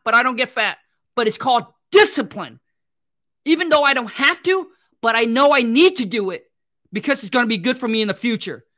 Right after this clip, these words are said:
That, my friend, is true discipline. Majority of you don't know what discipline is. And that's why if you come and live with me, I'm gonna spank you. <laughs> Anyway, you guys, thank you so much for the love, for the support. I hope you enjoyed this episode.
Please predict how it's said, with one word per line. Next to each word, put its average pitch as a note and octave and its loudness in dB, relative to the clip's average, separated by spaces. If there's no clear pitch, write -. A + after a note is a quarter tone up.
That, C4+ 6
my D4+ 4
friend, D4 2
is - 0
true C4+ -2
discipline. G3+ -4
Majority C4 4
of A#3 -2
you D4 2
don't E4+ 2
know D#4 4
what D4+ 0
discipline B3+ 0
is. F4 -2
And G#3+ -2
that's D#4 2
why D#4 4
if C4+ -2
you D4+ 0
come D#4 0
and C4 -2
live E4 2
with D#4+ -2
me, C4 -4
I'm G#4 -8
gonna F4+ 0
spank - 0
you. D#4 -4
<laughs> B3 -2
Anyway, D4+ 0
you A#3+ -12
guys, A3+ 0
thank F4+ -4
you D#4+ -4
so D#4 -2
much D#4 0
for D4 -8
the C4+ -2
love, B3+ 2
for B3+ -6
the A#3+ -6
support. A#3 -6
I C#4 2
hope D#4+ -4
you D#4+ -6
enjoyed B3+ -2
this A#3 -8
episode. A3 -2